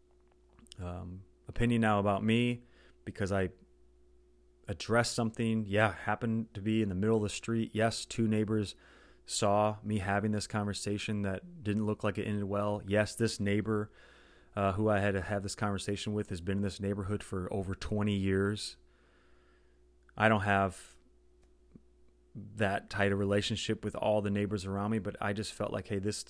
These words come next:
is something needs to be addressed." And so I did. I, I addressed it the best I could with kindness and modesty and,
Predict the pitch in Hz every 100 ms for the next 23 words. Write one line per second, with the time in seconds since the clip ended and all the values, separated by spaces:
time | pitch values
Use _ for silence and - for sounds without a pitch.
0 | - 110 - - 101 - 98 95 92 98
1 | 92 90 98 95 - 98 90 - - -
2 | - - - - - - - - - -
3 | _ _ _ _ - 107 95 113 107 98
4 | 101 - 104 90 - 117 113 - 110 -
5 | - _ - 90 113 101 - 101 - 104
6 | 95 - 107 101 95 98 95 98 98 -
7 | 95 90